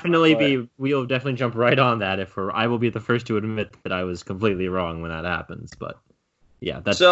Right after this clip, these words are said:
Speaker 1: that's my take on it.
Speaker 2: If Sega is not being the biggest ball teasers in the world right now,
Speaker 1: <laughs>
Speaker 2: I don't know who is, 'cause someone tweeted about it perfectly. Like,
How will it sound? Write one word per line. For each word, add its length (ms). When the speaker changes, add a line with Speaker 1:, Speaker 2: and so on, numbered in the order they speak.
Speaker 1:
that's 100
my 240
take 120
on 160
it. 40
Speaker 2:
If 160
Sega 380
is 100
not 260
being 320
the 100
biggest 580
ball 320
teasers 460
in 80
the 80
world 300
right 180
now, 400
Speaker 1:
<laughs> 340
Speaker 2:
I 100
don't 160
know 80
who 180
is, 300
'cause 380
someone 260
tweeted 560
about 320
it 60
perfectly. 580
Like, 420